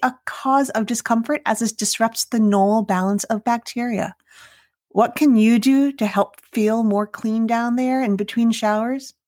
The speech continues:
You can use an unscented wipe, on the outside only though.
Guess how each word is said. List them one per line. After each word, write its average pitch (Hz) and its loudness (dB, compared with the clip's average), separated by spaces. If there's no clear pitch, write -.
You 196 2
can 240 4
use 180 0
an 202 0
unscented 180 -4
wipe, 175 -4
on 170 2
the 240 2
outside 254 2
only 262 2
though. 156 -8